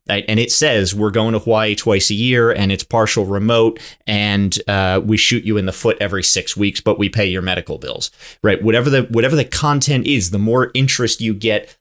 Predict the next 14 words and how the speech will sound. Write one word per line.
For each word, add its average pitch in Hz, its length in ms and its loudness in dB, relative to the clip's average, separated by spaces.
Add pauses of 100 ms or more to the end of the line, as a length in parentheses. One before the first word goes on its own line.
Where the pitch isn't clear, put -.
the 117 100 2
more 107 200 2
traffic 113 540 -2
you 98 100 0
get, 104 320 -2
the 95 120 -2
more 101 340 0
candidates 98 560 -2
you're 95 80 -2
gonna 87 160 -4
wind 80 320 -4
up 101 180 -2
with. - 140 -6
So 90 240 0